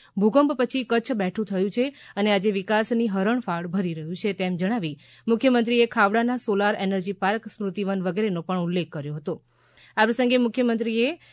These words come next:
ભારતીય ટપાલ વિભાગના રણોત્સવ બે હજાર ચોવીસ પચીસ થીમ આધારિત સ્પેશિયલ પોસ્ટલ કવર અને સ્પેશિયલ કેન્સલેશનનું વિમોચન કર્યું હતું. મુખ્યમંત્રી ભૂપેન્દ્ર પટેલ આજે રાજકોટ જિલ્લાના ગાયત્રી આશ્રમ ગધેથડ ખાતે આયોજિત ગુરુપૂજન કાર્યક્રમમાં સહભાગી થયા હતા.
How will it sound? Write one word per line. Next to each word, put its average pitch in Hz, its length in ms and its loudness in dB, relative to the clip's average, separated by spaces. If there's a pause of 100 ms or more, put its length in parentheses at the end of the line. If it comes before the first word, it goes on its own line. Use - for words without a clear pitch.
(160)
ભારતીય 220 400 4
ટપાલ 226 320 2
વિભાગના 214 420 2
રણોત્સવ 208 400 0
બે 220 120 2
હજાર 214 180 0
ચોવીસ 214 420 -4
પચીસ 208 400 -6
થીમ 233 260 0
આધારિત 190 340 -4
સ્પેશિયલ 220 440 -2
પોસ્ટલ 202 400 -2
કવર 196 360 -2
અને 196 160 -2 (340)
સ્પેશિયલ 262 460 4
કેન્સલેશનનું 214 720 0
વિમોચન 233 460 0
કર્યું 160 300 -6
હતું. 165 220 -8 (760)
મુખ્યમંત્રી 269 420 4
ભૂપેન્દ્ર 262 360 2
પટેલ 247 320 0
આજે 240 200 2
રાજકોટ 208 380 -2
જિલ્લાના 208 400 0
ગાયત્રી 196 380 0
આશ્રમ 226 340 -2 (300)
ગધેથડ 214 500 2
ખાતે 208 280 -6
આયોજિત 202 400 0
ગુરુપૂજન 214 500 -2
કાર્યક્રમમાં 196 520 -4
સહભાગી 196 460 -2
થયા 165 260 -6
હતા. 160 200 -6